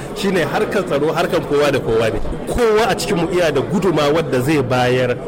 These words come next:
A abin da ya shafe mu, dukkan abin da aka yi laifi da waya, idan jami'an tsaro, saboda su kaɗai suke da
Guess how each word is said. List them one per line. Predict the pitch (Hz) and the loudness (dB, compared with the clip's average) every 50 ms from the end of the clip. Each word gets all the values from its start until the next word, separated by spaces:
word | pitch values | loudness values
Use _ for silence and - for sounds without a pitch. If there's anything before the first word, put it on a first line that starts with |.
| - - - 151 | -8 -6 -4 -2
A | 147 170 165 | 0 0 0
abin | 170 165 294 302 247 | 2 2 2 2 2
da | 214 | 4
ya | 208 208 | 2 2
shafe | 208 226 208 170 - - 175 175 | 2 2 0 0 0 2 2 2
mu, | 175 175 160 160 156 151 139 131 | 2 2 2 2 0 0 0 -2
dukkan | 254 285 - - 202 165 160 | -4 -4 -2 -2 -2 0 0
abin | 143 131 143 165 165 139 | 0 -2 0 0 0 0
da | 127 131 | 0 -2
aka | 143 147 - 139 | -2 -2 -2 -2
yi | 123 120 120 | 0 0 0
laifi | 123 147 143 127 - 131 123 120 | 0 0 0 -2 -2 -4 -2 0
da | 120 110 | 0 2
waya, | 107 107 107 104 101 95 - - - - - - - | 2 2 2 0 0 -2 -4 -8 -10 -10 -6 -4 -2
idan | 135 131 165 180 196 | 0 2 2 2 2
jami'an | 180 180 143 131 147 143 151 156 165 | 2 2 2 0 0 0 0 0 0
tsaro, | - 156 131 123 120 120 113 | 0 0 0 2 0 0 -2
saboda | - 180 180 170 160 135 131 | -4 -4 -2 0 0 0 0
su | 123 - 202 196 | 0 -2 -2 -2
kaɗai | - 240 202 190 | -2 0 0 -2
suke | - - - 196 151 | -2 0 -2 0 0
da | 135 | 0